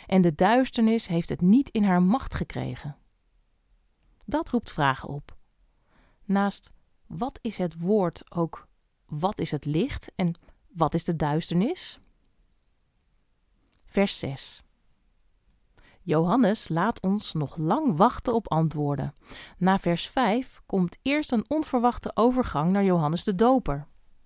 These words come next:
Wie zich al afvroeg hoe het nu precies zat met woord, licht en leven, zal nu nog nieuwsgieriger zijn. Wellicht ook wat verrast.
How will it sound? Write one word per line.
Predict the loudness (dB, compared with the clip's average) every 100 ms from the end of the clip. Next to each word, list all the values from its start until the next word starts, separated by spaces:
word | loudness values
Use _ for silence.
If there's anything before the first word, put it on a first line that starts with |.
| -20 -20 _ _ _ _ -20 -4
Wie | -2
zich | 0 0
al | 0 0
afvroeg | -2 -2 -4 -4 -6
hoe | -4 0
het | 2
nu | 4 4
precies | 2 -2 -2 -4 -4
zat | -6 0 0 2
met | 0 0 -4
woord, | -8 0 2 2 -2 -6 -8
licht | -2 0 0 -2 -6
en | -4 -2
leven, | -2 0 -2 -4 -8 -8 -14 -20 -12
zal | 0 4
nu | 6 6
nog | 6 4
nieuwsgieriger | 4 4 0 -2 -2 -4 -4
zijn. | -4 -4 -8 -12 _ _ -20 -20 -12 -2
Wellicht | -2 -2 -6 -4
ook | -2
wat | 0 -2 -2
verrast. | -4 0 0 -2 -10 -14